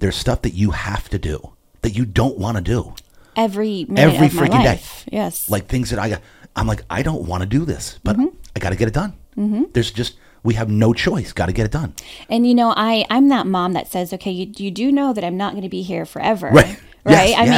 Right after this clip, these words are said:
Speaker 1: yes.
Speaker 2: it's the reality. Some people are like, "Dang, you're like, you just go for it." I'm not gonna set my children up for, for failure,
Speaker 1: Right.
Speaker 2: right? I'm all about setting you up for success. One day you're gonna be here and you're gonna say, "I remember what my mom was talking about and now I understand."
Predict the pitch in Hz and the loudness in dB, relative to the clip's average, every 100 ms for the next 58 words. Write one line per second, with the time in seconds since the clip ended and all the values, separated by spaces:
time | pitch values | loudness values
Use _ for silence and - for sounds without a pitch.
0 | 226 214 - 208 196 185 220 202 196 220 | 4 0 0 0 2 2 2 2 0 -2
1 | 226 190 175 185 220 262 202 185 180 196 | 0 -2 -2 -2 2 2 2 -2 -4 -4
2 | 214 - 170 202 196 165 - - - - | -4 -4 -4 -4 -2 -4 -8 -20 -20 -8
3 | 226 247 262 254 233 226 196 - 240 214 | 2 6 6 4 0 2 0 -2 -4 -2
4 | 202 - 196 196 - 170 170 - - 165 | -4 -4 -4 -6 -6 -6 -8 -10 -12 -6
5 | 160 254 214 - 208 - 180 - 202 - | -2 0 -2 -4 -6 -4 -4 -2 -4 0
6 | 180 180 185 165 165 - 170 175 160 - | 0 2 0 0 -2 -4 -4 -2 -4 -6
7 | 165 170 - 156 - - - - - - | -8 -8 -8 -8 -8 -10 -10 -12 -20 -16
8 | - 180 185 220 226 220 208 202 208 180 | -8 -2 0 2 2 0 0 -2 -2 -4
9 | 170 170 147 254 - - - 202 190 185 | -4 -6 -6 -6 -10 -20 -10 -4 -2 -2
10 | 180 180 156 156 - 190 190 185 185 208 | -2 -4 -2 -4 -4 -6 -2 -2 -2 -2
11 | 214 185 - 175 170 165 165 - - 185 | -4 -4 -4 -4 -2 -4 -6 -8 -10 -6
12 | 165 151 190 180 165 170 170 165 - 170 | -6 -4 -4 -2 -2 -4 -4 -6 -6 -6
13 | - 170 | -6 -10